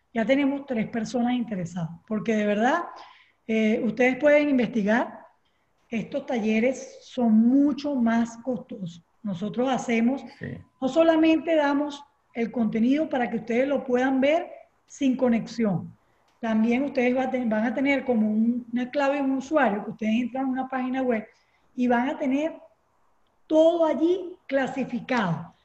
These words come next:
Speaker 1: que no es igual que empezar a investigar y se dispersan, sino que solamente lo que a ustedes les interesa,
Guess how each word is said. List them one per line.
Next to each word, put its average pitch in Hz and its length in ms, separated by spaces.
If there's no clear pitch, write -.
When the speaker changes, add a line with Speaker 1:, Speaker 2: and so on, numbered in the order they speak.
Speaker 1:
que 233 140
no 226 140
es 233 80
igual 285 500
que 247 120
empezar 214 460
a 226 40
investigar 247 760
y 247 80
se 240 140
dispersan, 202 760
sino 202 360
que 190 180
solamente 320 1000
lo 220 200
que 208 140
a 185 40
ustedes 262 680
les 208 180
interesa, 170 560